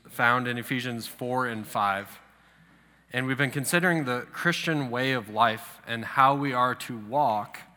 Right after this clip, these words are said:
in light of gospel realities that are secured for us in Christ.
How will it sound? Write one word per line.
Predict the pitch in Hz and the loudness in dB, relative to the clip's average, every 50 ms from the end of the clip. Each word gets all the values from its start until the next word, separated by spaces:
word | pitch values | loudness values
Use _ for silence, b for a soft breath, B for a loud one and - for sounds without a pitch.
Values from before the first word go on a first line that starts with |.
| b b b b b b b b - | b b b b b b b b -12
in | 117 117 113 | -10 -4 0
light | 113 120 127 123 123 | 4 4 4 4 2
of | 113 107 | 0 2
gospel | 113 110 117 123 - - - 123 123 | 4 4 4 4 2 -2 -8 -8 -6
realities | 120 117 110 107 107 107 113 110 110 113 110 104 | -4 0 2 4 4 4 2 0 -4 -6 -6 -8
that | 113 107 107 | -8 -8 -8
are | 107 | -8
secured | 101 - - 98 - - 123 117 113 117 117 110 - - | -8 -10 -12 -12 -10 -10 -8 -6 -6 -6 -6 -8 -12 -18
for | - - - 113 110 110 | -16 -12 -8 -6 -4 -4
us | 110 107 - - | -4 -4 -6 -8
in | 101 92 | -10 -10
Christ. | - - 123 104 95 - - - | -6 -4 -4 -4 -4 -6 -10 -14